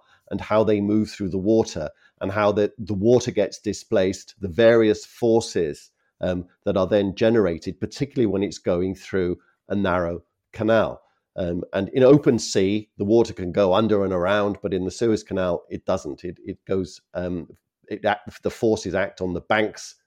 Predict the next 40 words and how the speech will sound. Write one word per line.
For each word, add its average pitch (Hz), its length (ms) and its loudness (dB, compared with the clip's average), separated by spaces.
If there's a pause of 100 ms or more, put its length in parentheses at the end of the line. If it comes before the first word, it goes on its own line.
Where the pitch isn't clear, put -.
(100)
of 85 100 -10
the 98 60 -8
canal, 92 440 -4 (220)
reacting 101 640 -2 (260)
with 92 140 -4
the 87 60 -14
ship. - 420 -4 (260)
And 113 200 0 (180)
the 127 80 0
Suez 190 260 8
Canal 113 480 2 (380)
is 107 120 -2
just 123 200 0
a 107 40 -2
twenty-four 117 520 2
meter 101 280 -4
deep 101 360 -6
ditch - 440 -6 (380)
dug 113 200 0
in 101 100 2
the 98 60 0
ground 90 420 -2
to 107 100 -6
let 95 280 -2 (180)
the 98 160 -4
ocean 87 400 -6 (420)
in. 95 320 0 (540)
And 104 440 -2
th-, - 140 -14 (120)
you 131 160 -2
can 110 200 2
model 123 380 6
this 117 320 4
mathematically. 113 920 0 (220)
Um, 95 200 -2
they 98 120 2
do 117 240 6
it 98 180 4
via, 104 380 4 (240)
um, 90 360 0